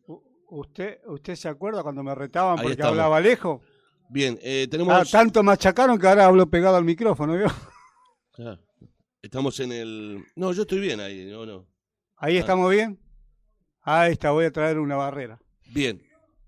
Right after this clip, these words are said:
Speaker 2: Eh, claro, ahí está hablando con el operador técnico que a veces algunas cosas no, no, no, no, este, estamos en una parte técnica nosotros, ¿sí?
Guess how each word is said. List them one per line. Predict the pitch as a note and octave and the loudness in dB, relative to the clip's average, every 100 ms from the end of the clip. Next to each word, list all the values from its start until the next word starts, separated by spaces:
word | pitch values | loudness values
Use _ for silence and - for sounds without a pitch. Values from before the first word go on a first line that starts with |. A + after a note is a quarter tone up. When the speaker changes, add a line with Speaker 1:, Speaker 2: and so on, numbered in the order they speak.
| _ | _
Speaker 2:
Eh, | - A#2+ A#2+ _ _ _ _ _ _ _ _ | -16 -14 -14 _ _ _ _ _ _ _ _
claro, | G#2 G#2+ F2 D#2+ | -12 -10 -10 -10
ahí | F#2 G#2+ | -10 -10
está | - A2 | -8 -8
hablando | A2 A#2 A#2 A2+ | -6 -6 -6 -4
con | A2 | -4
el | A2+ | -4
operador | A2+ A#2 B2 B2+ | -6 -6 -6 -6
técnico | A#2 C3 A#2+ A#2 | -6 -8 -8 -8
que | |
a | A#2 | -10
veces | C3 C3+ | -10 -12
algunas | B2 C3+ C3+ | -14 -14 -10
cosas | C#3 - C#3 | -10 -10 -12
no, | B2+ A#2+ | -10 -10
no, | A#2+ B2 | -8 -10
no, | B2+ B2+ | -8 -8
no, | B2+ B2+ A#2+ A#2+ A2+ | -8 -6 -6 -8 -10
este, | G2+ A2+ - | -16 -14 -14
estamos | - F#3+ G#3+ - | -10 -6 -6 -6
en | D3 | -10
una | C#3 C#3 C3+ | -8 -8 -6
parte | D3 C#3 C3 | -8 -8 -10
técnica | A2+ C3 A#2 A2 A2 G#2 G#2 | -8 -8 -8 -10 -12 -12 -10
nosotros, | G#2+ - G#2+ G2+ G#2 | -10 -10 -10 -8 -10
¿sí? | C3 F2+ | -10 -12